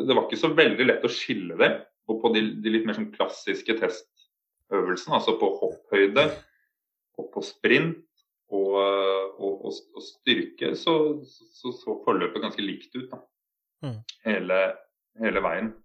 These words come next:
Speaker 1: Men det var først når vi begynte å gå inn på, inn på detaljene i, eh, i, eh, i, eh, for eksempel svikthoppkurven,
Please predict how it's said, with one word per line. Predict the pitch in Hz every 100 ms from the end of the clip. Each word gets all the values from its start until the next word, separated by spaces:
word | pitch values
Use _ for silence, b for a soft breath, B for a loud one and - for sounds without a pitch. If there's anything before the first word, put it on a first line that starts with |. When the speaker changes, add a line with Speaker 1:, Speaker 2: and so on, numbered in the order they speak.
| _
Speaker 1:
Men | 107
det | 104
var | 110 113
først | -
når | 110
vi | 113
begynte | 104 -
å | 101 101 - _ _ - - _
gå | - 101 98
inn | 92 87 -
på, | - 95 92 92 92 92 92 90 92 92
inn | 92 90 -
på | 98
detaljene | 101 - 92 87 85 98 117 110
i, | 98 98
eh, | 98 95 95 92 _ _ _ _ _ _ _ _ _
i, | 90 90 92
eh, | 95 95 92 92 90 -
i, | 90 92 92
eh, | 92 90 92 90 _ _ _ _
for | 98
eksempel | 95 90 - 98
svikthoppkurven, | - 110 - - - 107 - - - 110 107 101 170